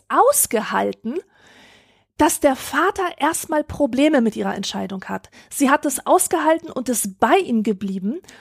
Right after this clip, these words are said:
und hat versucht, mit ihm zu reden. Und seine Reaktion war natürlich negativ. Aber im Gespräch hat sie ihn dann doch von sich überzeugt. Und das war ein triumphaler Moment.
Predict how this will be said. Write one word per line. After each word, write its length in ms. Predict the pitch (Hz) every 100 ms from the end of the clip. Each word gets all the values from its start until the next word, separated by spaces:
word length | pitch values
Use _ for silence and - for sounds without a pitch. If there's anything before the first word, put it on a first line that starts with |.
| - -
und 200 | 277 277
hat 140 | 302
versucht, 420 | - 269 294 -
mit 140 | 294 262
ihm 120 | 240
zu 200 | - 220
reden. 340 | 226 302 349 427 -
Und 180 | 269
seine 240 | 285 269 277
Reaktion 600 | 269 262 - - 294 262
war 100 | 277
natürlich 880 | 294 - - 349 381 240 190 - 208
negativ. 640 | 208 196 185 190 185 _ _ _ - _
Aber 460 | 247 247 247 247 240 _ _
im 160 | 320 381 440 -
Gespräch 760 | 311 - - 254 208 196 - -
hat 220 | 285 302
sie 120 | 302
ihn 160 | 254 247
dann 260 | 247 240 -
doch 220 | 254 294
von 200 | - 196
sich 180 | 196 208
überzeugt. 520 | 190 190 - 190 -
Und 120 | 220
das 200 | 254 -
war 100 | 254
ein 200 | - 226
triumphaler 580 | - 285 294 - 240 226
Moment. 420 | 220 208 202 196